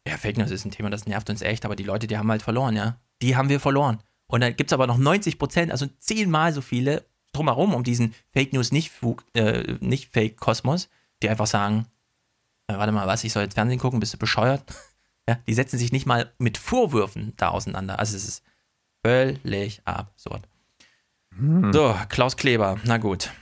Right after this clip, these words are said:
Speaker 1: Der andere hieß David Bissinger, den wir gerade gesehen haben. Das ist irgend so ein Programmchef, ich weiß gar nicht woher und so weiter. Ach so, das war dieser Clip mit den, mit den Studien. Na gut. Da wir jetzt einmal bei,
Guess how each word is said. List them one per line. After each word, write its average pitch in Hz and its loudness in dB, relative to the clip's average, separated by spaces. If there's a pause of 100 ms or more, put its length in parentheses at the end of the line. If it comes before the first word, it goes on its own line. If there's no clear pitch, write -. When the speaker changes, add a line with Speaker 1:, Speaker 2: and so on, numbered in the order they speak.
(380)
Speaker 1:
Der 110 0
andere 131 0
hieß 120 -2
David 107 -2
Bissinger, 110 2
den 95 -4
wir 95 -4
gerade 98 -6
gesehen 101 -2
haben. 113 2
Das 110 -4
ist 110 -6
irgend 117 2
so 107 -2
ein 107 -4
Programmchef, - -4
ich 107 -8
weiß - -2
gar 107 -2
nicht 104 -6
woher 107 -2
und - -8
so 98 -8
weiter. 107 -4 (500)
Ach 113 0
so, 147 0
das 113 2
war 117 0
dieser 104 -2
Clip 98 -4
mit 104 -2
den, 101 -6
mit 101 -8
den 104 -6
Studien. 101 -8
Na 107 -2
gut. - -10 (760)
Da 135 2
wir 165 2
jetzt 147 0
einmal 123 2
bei, 107 2